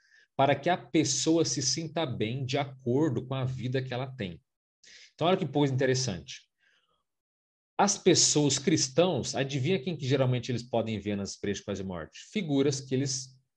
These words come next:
dizem que é Jesus e que parece com Jesus. Você não vê cristão vendo Buda, mas você vê budistas vendo Buda.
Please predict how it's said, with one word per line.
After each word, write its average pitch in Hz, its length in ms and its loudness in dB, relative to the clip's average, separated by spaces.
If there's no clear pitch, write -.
dizem 110 300 -2
que 113 140 -2
é 107 40 2
Jesus 131 380 0
e - 60 -2
que - 80 -6
parece 135 360 0
com 143 120 -6
Jesus. 151 540 -6
Você - 140 2
não 175 80 2
vê 165 100 6
cristão 156 460 2
vendo 135 220 2
Buda, 127 440 -2
mas 104 200 -2
você 127 100 0
vê 113 140 2
budistas 117 640 -2
vendo 101 260 -4
Buda. 82 340 -8